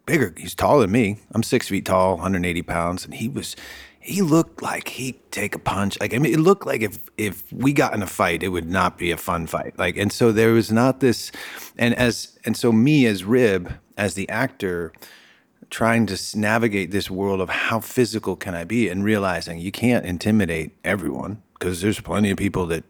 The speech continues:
are bigger than you, and there's plenty of people that, uh, you know, just don't, don't scare and spook.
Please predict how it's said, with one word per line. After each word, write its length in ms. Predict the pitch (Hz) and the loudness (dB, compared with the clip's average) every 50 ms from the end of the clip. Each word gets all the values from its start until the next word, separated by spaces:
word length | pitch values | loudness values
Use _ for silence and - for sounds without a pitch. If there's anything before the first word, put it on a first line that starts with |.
| _ - | _ -10
are 100 | - - | -8 -6
bigger 300 | 80 - 98 98 98 92 | -2 0 2 4 4 4
than 140 | 90 95 95 | 4 4 2
you, 180 | 92 92 95 95 | 2 2 0 0
and 80 | 85 | -2
there's 100 | 82 82 | -4 -6
plenty 220 | - - 98 95 90 | -6 -4 -2 -2 -2
of 80 | 82 | -4
people 260 | 95 90 85 - 82 | -6 -8 -8 -8 -6
that, 220 | 82 80 78 78 - - - - - - - - - - - - - - - - - - - - | -6 -6 -6 -8 -8 -14 -20 -20 -20 -20 -20 -18 -16 -16 -16 -14 -14 -14 -14 -14 -14 -16 -8 -2
uh, 200 | - - - - - | 0 0 0 0 -2
you 120 | 104 101 | 0 0
know, 120 | 90 85 78 | 0 0 0
just 240 | 85 98 90 - | 0 0 0 0
don't, 400 | - 95 101 104 82 - - - | 2 2 2 2 0 -4 -10 -4
don't 260 | - 98 95 87 - - | 0 0 0 0 0 -4
scare 500 | - - - - 87 90 110 113 101 92 | -10 -10 -6 -4 0 2 4 4 4 4
and 220 | 92 95 90 87 | 2 -2 -4 -6
spook. 400 | - - - - 151 135 110 - | -6 -6 0 2 4 4 2 0